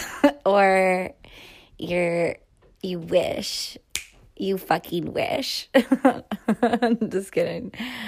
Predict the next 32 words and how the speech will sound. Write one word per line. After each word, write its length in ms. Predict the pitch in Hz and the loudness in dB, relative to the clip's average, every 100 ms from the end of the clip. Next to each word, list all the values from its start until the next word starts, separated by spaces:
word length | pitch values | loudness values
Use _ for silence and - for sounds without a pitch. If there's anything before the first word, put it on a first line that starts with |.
| 175 | -6
I'm 140 | 190 196 | -2 6
feeling 480 | 233 226 208 208 208 | 8 8 8 2 2
silly 400 | 214 202 202 196 | 4 4 4 2
today 640 | - - - 104 - - | 0 0 0 -2 -2 0
'cause 160 | 254 240 | -2 4
I'm 160 | 302 | 4
feeling 460 | 294 359 370 339 294 | 4 4 4 4 4
better. 540 | 220 226 202 180 - - - - - - - | 4 2 0 -2 -6 -12 -20 -20 -20 -20 -6
Because 440 | 220 262 254 208 - 220 | 4 8 8 4 -6 -2
I'm, 240 | 226 240 _ | -2 -2 _
<sighs> 160 | _ - | _ -4
I 720 | - - - - - _ 220 | -4 -2 -6 -8 -12 _ 2
don't 120 | 277 | 6
even 160 | 302 269 | 8 10
like 180 | 214 190 | 8 6
saying 240 | 190 185 | 2 2
that 80 | 175 | 2
I'm 120 | 170 | 2
injured. 420 | 117 165 196 208 196 | 2 2 6 6 4
I 40 | 196 | 0
don't 200 | 214 - | 0 -2
think 160 | 175 | -4
that 120 | 165 | -2
that's 200 | 165 165 | -2 -4
the 140 | - 170 | -4 -2
right 260 | 165 143 | 0 -2
language 420 | 127 143 180 214 208 | -4 -4 -2 -2 0
around 320 | 220 220 214 | 2 2 0
what 100 | 226 | -2
I'm 100 | 226 | 0
going 260 | 233 233 | 2 2
through. 340 | 226 240 233 | 2 4 4